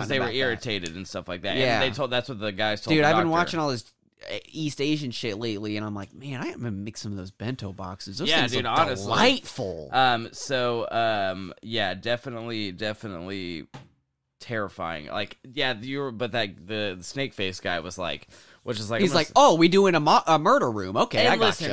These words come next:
Speaker 2: if, if I was
Speaker 1: That, that seemed like he'd been waiting for this moment his
Speaker 2: if
Speaker 1: whole
Speaker 2: I was in
Speaker 1: life.
Speaker 2: that situation, I gotta say, you know, I don't know. If I was in that situation, if I, if I was in the situation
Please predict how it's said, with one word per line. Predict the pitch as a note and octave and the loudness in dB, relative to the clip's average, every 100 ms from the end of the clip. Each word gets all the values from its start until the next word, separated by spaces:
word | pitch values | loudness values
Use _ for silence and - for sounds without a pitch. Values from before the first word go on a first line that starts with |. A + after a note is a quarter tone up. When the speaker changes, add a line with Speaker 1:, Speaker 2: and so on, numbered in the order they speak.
| G#2 | -2
Speaker 2:
if, | D3+ F3 | -2 -4
if | D#3+ D#3+ | -6 -2
I | F3 G#3 | 0 4
was | C#4 | 4
Speaker 1:
That, | B3+ - | 2 2
that | C#4+ | 0
seemed | E4 C#4+ G#3+ | 2 0 2
like | E3+ | 2
he'd | F#3+ D#3+ | 2 0
been | D3 | 0
waiting | C#3 E3 D3+ | 2 2 2
for | D3 | -4
this | C3+ C3 | -4 0
moment | C#3 C3+ B2 | 0 2 2
his | D#3 | 2
Speaker 2:
if | D#3+ | 4
Speaker 1:
whole | C#3 | 4
Speaker 2:
I | F#3+ | 6
was | G#3+ G3+ | 4 2
in | - E3+ | 0 0
Speaker 1:
life. | E3+ D3+ | 0 -2
Speaker 2:
that | |
situation, | - D#3 - C#3 C3+ C3+ C#3+ C3 B2+ A#2 - - | -6 -10 -8 -2 -2 -2 -4 -6 -6 -10 -14 -6
I | A2+ | -4
gotta | A2+ | -2
say, | G#2 G2+ D#2 A1+ _ _ | -4 -6 -8 -10 _ _
you | G2+ G#2 | -14 -12
know, | C#2 C#2 B1 _ | -10 -12 -14 _
I | C#3 | 0
don't | C#3+ B2 | 0 -2
know. | F#2+ F2+ F2+ | -4 -8 -8
If | A2+ C3+ | -6 -2
I | C#3 | -2
was | C#3 | -2
in | C#3 | -6
that | B2 | -8
situation, | B2 A#2 A#2+ A#2+ C3 A#2+ | -8 -8 -6 -6 -6 -6
if | C3 E3 | -4 -2
I, | F3+ - | -2 0
if | C3 - - _ _ _ | -4 -4 -20 _ _ _
I | - C#3+ | -4 -2
was | C#3+ | -2
in | C#3 | -6
the | B2+ | -8
situation | A#2 B2 A#2 A2+ G2+ | -8 -8 -6 -8 -10